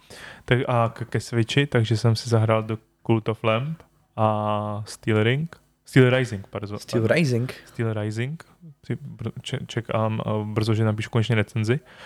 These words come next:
Speaker 1: Eh, výborná hra. Eh, takže to byla sobota a, eh, díval jsem se na Omnimana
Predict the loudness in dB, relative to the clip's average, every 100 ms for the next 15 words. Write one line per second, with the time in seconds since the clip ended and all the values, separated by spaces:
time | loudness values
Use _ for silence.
0 | -20 -20 -4 0 2 0 -2 -2 0 0
1 | 0 -2 -4 -2 0 2 0 0 0 0
2 | 0 0 0 2 2 0 -8 _ 2 4
3 | 4 2 2 0 0 0 0 -2 -2 -2
4 | -2 0 0 -2 0 0 2 2 0 0
5 | -2 -4 0 2 4 2 -2 -2